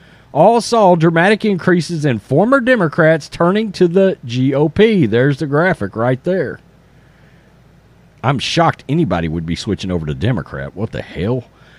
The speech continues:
This trend started in early twenty twenty-one, while the writers of the A P pretend to be confused about the reasons for this remarkable turnaround. It's abundantly clear what the motivations are for switching parties.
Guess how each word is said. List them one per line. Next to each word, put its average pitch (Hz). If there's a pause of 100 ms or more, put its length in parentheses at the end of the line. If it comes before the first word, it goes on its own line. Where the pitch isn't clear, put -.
(160)
This 196
trend 208
started 202
in 165
early 190
twenty 226
twenty-one, 180
while 156
the 135
writers 196
of 214
the 190
A 208
P 220
pretend 165 (540)
to 175
be 185
confused 202
about 175
the 135
reasons 202
for 170
this 175
remarkable 147
turnaround. 143 (500)
It's 156
abundantly 202
clear 175
what 156
the 226
motivations 175
are 147
for 156
switching 131
parties. 202